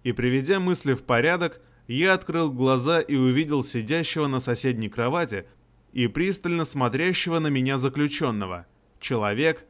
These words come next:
а это определённо был человек, или я ничего не понимаю в расах, удивительно напоминал гнома.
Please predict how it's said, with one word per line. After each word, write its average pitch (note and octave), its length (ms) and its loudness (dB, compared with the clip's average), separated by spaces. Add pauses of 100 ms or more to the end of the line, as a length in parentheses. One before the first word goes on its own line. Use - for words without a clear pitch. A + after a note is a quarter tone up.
(180)
а D3 120 0
это E3 340 4
определённо E3 840 2
был A2 200 0
человек, C3+ 560 -2 (280)
или C3 420 4
я C3 260 0
ничего D3+ 400 0
не B2+ 120 0
понимаю B2 460 0
в C#3 60 -2
расах, A2+ 460 -2 (520)
удивительно F#3 680 4
напоминал C#3+ 580 2
гнома. C#3 480 -2